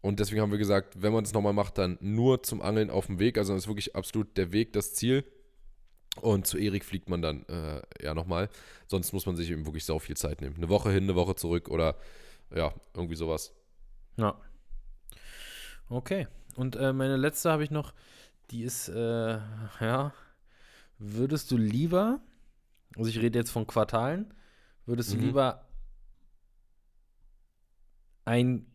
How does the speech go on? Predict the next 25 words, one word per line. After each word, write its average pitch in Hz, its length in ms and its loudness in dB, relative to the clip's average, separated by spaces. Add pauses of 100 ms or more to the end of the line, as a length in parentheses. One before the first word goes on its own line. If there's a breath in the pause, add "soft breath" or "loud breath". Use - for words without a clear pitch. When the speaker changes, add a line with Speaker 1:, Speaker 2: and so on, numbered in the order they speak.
(460)
Speaker 2:
richtig, 113 480 -2 (340)
also 107 320 0
w-, 104 120 -8 (220)
du 117 180 0
hättest 123 300 2
die 110 80 2
Wahl, 104 260 6
würdest 107 240 0
du 113 60 -2
lieber 110 360 0
ein 113 200 2
richtig 107 420 -4
geiles 139 440 2
Quartal 147 460 0
haben, 156 220 0
wo 120 80 2
es - 160 -4
richtig 120 340 -4
knallt 135 460 0 (800 soft breath)
und 117 160 -6
eins, 117 260 0
wo 110 80 -2
es 104 120 -4
scheiße 127 380 4
läuft? 190 460 2